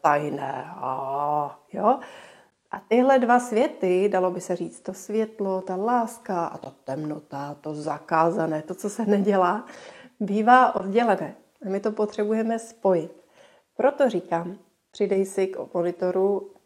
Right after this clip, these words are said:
obrazovku partnerky, aby se propojovalo,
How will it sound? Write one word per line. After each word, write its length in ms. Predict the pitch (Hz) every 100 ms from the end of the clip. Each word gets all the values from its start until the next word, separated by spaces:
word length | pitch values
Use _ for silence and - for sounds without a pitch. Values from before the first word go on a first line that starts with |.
| _
obrazovku 580 | 180 190 190 185 - 190
partnerky, 840 | 190 185 208 214 208 - 165 196 - - _ _ _ _ _
aby 220 | - 190 202
se 160 | 208
propojovalo, 1600 | 208 - 226 233 - 269 269 226 185 165 160 156 190 277 320